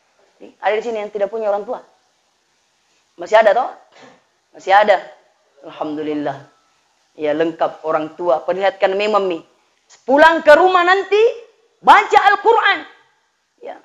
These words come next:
baca Al-Quran di, di rumah. Ya, Nabi bilang, "Orang tua tak baca ku Al-Quran, nak." Nah, ya, baca mi Al-Quran. Nabi bilang, "Orang tua, nak, ini Al-Quran, eh."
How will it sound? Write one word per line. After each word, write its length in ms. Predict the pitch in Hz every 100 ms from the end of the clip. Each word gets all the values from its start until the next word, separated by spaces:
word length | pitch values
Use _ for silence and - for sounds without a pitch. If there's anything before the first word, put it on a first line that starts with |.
| _ _
baca 300 | 202 269 277
Al-Quran 560 | 247 254 285 262 226 208
di, 300 | 214 190 208
di 140 | 202
rumah. 320 | 214 226 185 - _ _ _ _ _ _
Ya, 240 | 170 170
Nabi 160 | 160 175
bilang, 160 | 208 190
"Orang 160 | 185
tua 160 | 180 208
tak 160 | 190
baca 160 | 196 202 190
ku 80 | 185
Al-Quran, 480 | 185 208 214 175
nak." 160 | 160 151 _ _ _ _ _ _ _ _
Nah, 240 | - - _ _ _ _ _ _ _
ya, 80 | -
baca 240 | 160 180 180
mi 80 | 175
Al-Quran. 480 | 170 170 165 196 - - _ _ _ _ _ _ _
Nabi 40 | 156
bilang, 160 | 170 170
"Orang 160 | 165
tua, 160 | 185 185
nak, 80 | 180
ini 80 |
Al-Quran, 560 | 208 196 190 160 180
eh." 80 | 190